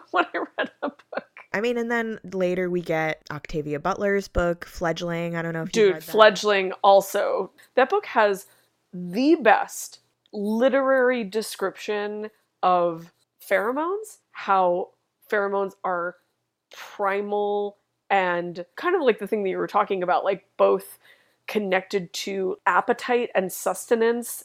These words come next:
Speaker 1: like, needing to, like, eat and consume, like, in terms of the fucking food chain, but, like,
Speaker 2: Mm-hmm.
Speaker 1: also about sex at the same time,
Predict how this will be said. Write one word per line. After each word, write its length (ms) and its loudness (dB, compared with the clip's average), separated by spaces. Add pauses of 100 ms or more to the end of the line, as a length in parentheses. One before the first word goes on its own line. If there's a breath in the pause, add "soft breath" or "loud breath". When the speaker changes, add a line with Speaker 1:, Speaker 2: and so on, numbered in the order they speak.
Speaker 1:
like, 180 0
needing 460 -4
to, 120 -8
like, 220 0 (140)
eat 260 -10 (100)
and 200 0
consume, 720 -2 (200 loud breath)
like, 120 0
in 100 -2
terms 240 -4
of 60 -6
the 80 -4
fucking 440 -2
food 260 -6
chain, 460 -2 (240 loud breath)
but, 120 0
like, 160 4
Speaker 2:
Mm-hmm. 300 -8
Speaker 1:
also 440 6
about 300 6
sex 380 2 (140)
at 220 2
the 80 -4
same 260 -2
time, 500 -4